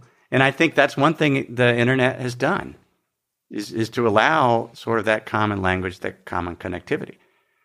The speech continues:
And while we might have some of these, these moral discussions, minimum wage, et cetera,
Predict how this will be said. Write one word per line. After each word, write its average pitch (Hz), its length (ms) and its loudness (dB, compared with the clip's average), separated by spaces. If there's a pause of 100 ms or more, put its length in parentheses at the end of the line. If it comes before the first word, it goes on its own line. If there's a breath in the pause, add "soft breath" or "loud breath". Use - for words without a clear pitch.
(440)
And 131 140 2
while 131 120 8
we 127 80 6
might 131 220 4
have 143 160 2
some 123 160 0
of 113 60 0
these, 98 240 -2
these 90 280 -8
moral 123 600 2 (640)
discussions, - 1000 -4
minimum 80 420 -2
wage, 98 260 0
et - 80 -4
cetera, 98 580 0